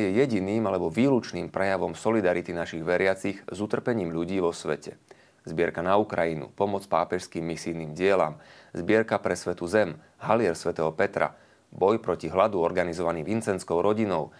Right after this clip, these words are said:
potravinové zbierky, zbierky šatstva, pomoc Maltézkeho rádu,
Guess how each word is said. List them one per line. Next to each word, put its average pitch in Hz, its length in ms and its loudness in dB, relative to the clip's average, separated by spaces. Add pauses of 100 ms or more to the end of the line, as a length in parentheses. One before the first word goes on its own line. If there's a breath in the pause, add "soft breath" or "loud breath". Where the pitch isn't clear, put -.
(180 loud breath)
potravinové 117 640 0
zbierky, 78 400 -2
zbierky 82 320 -2
šatstva, 117 560 0
pomoc 113 320 0
Maltézkeho 92 640 2
rádu, 92 400 2